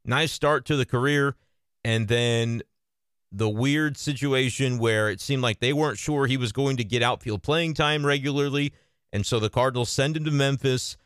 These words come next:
They say he wants to, that they want to see him work on launching the ball into the air more instead of hitting so many ground balls, which to me felt a little nitpicky. I understand that, and we said this at the time, understood the reasoning behind it,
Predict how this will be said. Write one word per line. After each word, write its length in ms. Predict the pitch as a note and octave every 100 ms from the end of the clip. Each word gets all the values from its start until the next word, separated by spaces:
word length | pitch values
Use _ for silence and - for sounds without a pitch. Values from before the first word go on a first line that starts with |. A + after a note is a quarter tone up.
| _ _ -
They 120 | G2+
say 200 | G2 B2+
he 120 | A#2
wants 400 | B2+ A#2+ B2 -
to, 440 | - A#2+ A2 G#2+ G2+
that 120 | G#2
they 120 | G2+ B2+
want 180 | C#3+
to 60 | C#3
see 200 | - D3+
him 180 | C3+ C#3
work 300 | A#2+ C3 -
on 220 | C3 B2+
launching 400 | A2+ B2+ B2 C3+
the 80 | A#2
ball 280 | A#2+ A#2+ B2+
into 160 | C3
the 200 | C#3 C3+
air 180 | A#2+ A#2+
more 340 | A#2 G2+ G#2+
instead 300 | G#2+ G#2 A#2
of 80 | A2
hitting 200 | B2 B2+
so 120 | G#2+
many 140 | C3 B2+
ground 280 | B2+ C3 C3
balls, 440 | G2+ G2 G2 - _ _ _ -
which 220 | A#2+ -
to 80 | C#3
me 240 | D3+ F3
felt 320 | F3 D#3+ D#3+ F#3
a 60 |
little 220 | F3 E3
nitpicky. 680 | C#3+ C3+ F#2+ B2+ B2 B2+ B2 - _ _ -
I 140 | C3+
understand 640 | D3+ C#3+ - C#3 D3 D3+
that, 240 | C3 A2+ A2+ _ -
and 240 | B2+ B2
we 100 | D#3+
said 200 | F3+ G3
this 160 | C3+ A#2+
at 80 | A2
the 80 | G2
time, 380 | E3+ F3+ A#2
understood 540 | A#2 A2+ G#2 - F#3 D3
the 120 | B2+
reasoning 560 | G#2+ D#3 F#3+ C#3+ G2+ F#2+
behind 400 | F2+ G2+ F2 E2
it, 140 | E2+